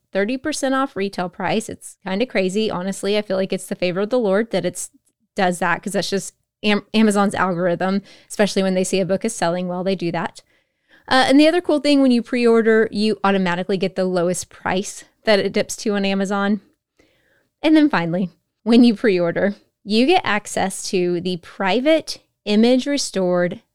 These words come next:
podcast. I wanna tell you that this is a stone that God asked me to pick up. I've, in talking with different people who have launched books before, I have not found anybody yet who's done something like this. And it feels very much like a scary stone for me, because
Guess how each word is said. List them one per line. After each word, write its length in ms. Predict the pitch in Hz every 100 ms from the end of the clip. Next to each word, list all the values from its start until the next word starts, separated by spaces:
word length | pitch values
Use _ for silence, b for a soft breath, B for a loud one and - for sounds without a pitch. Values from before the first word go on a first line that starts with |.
| _
podcast. 800 | - 170 170 180 - - - - _ _ _ _ _ _ _ _
I 200 | 196 240
wanna 180 | 440 466
tell 220 | - 196
you 160 | 190 190
that 240 | 180 175
this 200 | 208 233
is 160 | 370 320
a 80 | 214
stone 800 | - - 202 196 196 214 269 294
that 240 | 220 208 -
God 260 | 196 185
asked 300 | - 180 -
me 120 | 214 190
to 80 |
pick 260 | 180 190 185
up. 220 | 180 185
I've, 240 | 196 190 190 b b b b b
in 160 | 226
talking 540 | 214 - 240 311 320 262
with 260 | 214 214
different 320 | - 214 226
people 280 | - 220 220
who 160 | 190 208
have 120 | 175
launched 340 | 170 190 185
books 280 | - 185 -
before, 560 | 202 190 - 180 170 - _ _ _ _ _ -
I 140 | 233
have 160 | 302 453
not 200 | 427 -
found 260 | 202 185 196
anybody 400 | 202 180 190 185
yet 440 | 202 180 170 -
who's 300 | 190 214 170
done 500 | 156 185 175 208 311
something 460 | - - 285 302 302
like 240 | 302 302
this. 400 | - 269 285 - -
And 100 | 226
it 140 | 262
feels 280 | 311 349 -
very 300 | 202 196 214
much 300 | 190 175 -
like 200 | 208 196
a 40 |
scary 380 | 180 - 180 202
stone 340 | - 214 208
for 120 | 226 226
me, 200 | 226 226
because 600 | 196 - - 180 180